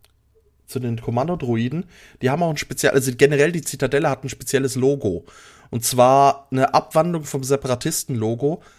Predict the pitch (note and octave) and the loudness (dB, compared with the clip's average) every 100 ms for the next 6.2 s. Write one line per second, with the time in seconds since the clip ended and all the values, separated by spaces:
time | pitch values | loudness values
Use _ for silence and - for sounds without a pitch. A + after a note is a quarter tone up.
0 | _ _ _ _ _ - G#3+ - B2+ A2+ | _ _ _ _ _ 0 2 0 -4 -2
1 | - G3+ - A#2 G#2+ G#2+ A2 A2+ D3+ C#3+ | -2 -2 0 -2 -2 -2 0 0 0 0
2 | A#2 F#2+ G#2 - - _ - A#2+ A#2 A#2 | -2 -4 -6 -8 -12 _ -2 2 4 4
3 | C#3 C3+ C3+ C#3 G2+ A2+ - A2+ - G#2 | 4 4 2 2 0 -4 -6 -8 -6 -6
4 | A#2+ - A#2 A2+ A2 A#2+ B2+ A#2+ G#2+ G2+ | -6 -6 -8 -6 -2 0 0 -2 -6 -6
5 | G#2 G2+ G2+ G2+ F2+ - - B2 D3 C3+ | -6 -8 -10 -10 -12 -8 4 6 6 6
6 | C#3 - | 4 -2